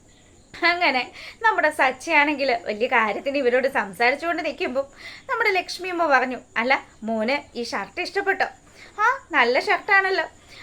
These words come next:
അമ്മയും ദേവും കൂടി സെലക്ട് ചെയ്തതാണെന്നാ രേവതി പറഞ്ഞത്. എന്തായാലും ഈ സാരിയും ഷർട്ടും ഒക്കെ ഞങ്ങൾക്ക് ഒരുപാട് ഇഷ്ടപ്പെട്ടു. മോനെ, അത് നിനക്ക് വേണ്ടിയിട്ട് ശരത്ത് വാങ്ങിയ ഷർട്ടാണെന്ന്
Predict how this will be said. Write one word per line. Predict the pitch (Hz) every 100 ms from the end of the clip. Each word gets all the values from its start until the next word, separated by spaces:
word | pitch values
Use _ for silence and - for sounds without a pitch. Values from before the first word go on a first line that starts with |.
| -
അമ്മയും | 370 427 453 403 311
ദേവും | 285 294 359 269
കൂടി | 269
സെലക്ട് | 247 233 208 -
ചെയ്തതാണെന്നാ | 330 330 349 330 330 294 - 240
രേവതി | 247 208 196 233
പറഞ്ഞത്. | 302 285 311 302 262 - - - -
എന്തായാലും | 359 302 277 277 - - -
ഈ | 370
സാരിയും | 403 349 320 320 277 262
ഷർട്ടും | 294 277 240 339
ഒക്കെ | 254 247 226
ഞങ്ങൾക്ക് | 254 220 302 294
ഒരുപാട് | 247 226 269
ഇഷ്ടപ്പെട്ടു. | 339 - 370 370 - - - - - -
മോനെ, | 233 233 262
അത് | 233 277 - -
നിനക്ക് | 233 233 233 392
വേണ്ടിയിട്ട് | 359 320 349 294 - -
ശരത്ത് | 403 392 440 440
വാങ്ങിയ | 285 262 277 277
ഷർട്ടാണെന്ന് | 262 220 320 269 269 240